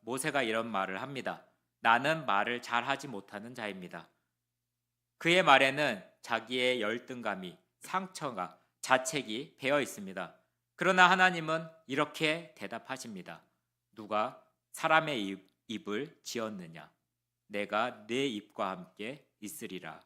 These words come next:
그렇게 말씀합니다. 그때 모세의 입이 열렸습니다. 그의 입술은 여전히 느렸지만 하나님의 말씀이 거기 머물러 있기 때문에 세상이 듣게 됩니다.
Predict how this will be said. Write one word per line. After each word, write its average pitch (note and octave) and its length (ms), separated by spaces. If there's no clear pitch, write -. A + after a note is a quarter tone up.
그렇게 - 300
말씀합니다. F2 760
그때 C#3 720
모세의 D#3 640
입이 A2+ 600
열렸습니다. G2+ 760
그의 E3+ 240
입술은 F3+ 500
여전히 D3+ 440
느렸지만 B2+ 760
하나님의 F#3 480
말씀이 A2+ 680
거기 G#2+ 400
머물러 A#2+ 480
있기 G2 220
때문에 F2 520
세상이 G2 640
듣게 - 340
됩니다. E2+ 460